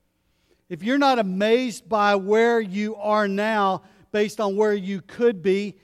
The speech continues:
if you've accepted Christ as Savior, then, then I kinda wanna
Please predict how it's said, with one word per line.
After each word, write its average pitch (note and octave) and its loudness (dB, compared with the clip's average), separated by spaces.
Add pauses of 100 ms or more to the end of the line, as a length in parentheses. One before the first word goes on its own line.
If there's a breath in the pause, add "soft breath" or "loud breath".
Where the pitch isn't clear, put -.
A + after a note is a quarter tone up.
(140 soft breath)
if G#3 -6
you've A3+ -4
accepted G3 -6
Christ F#3+ -6
as D3+ -18
Savior, E3+ -8 (920)
then, A3+ -2
then G#3 -6
I A#3+ -4
kinda C4+ -2
wanna G#3+ 0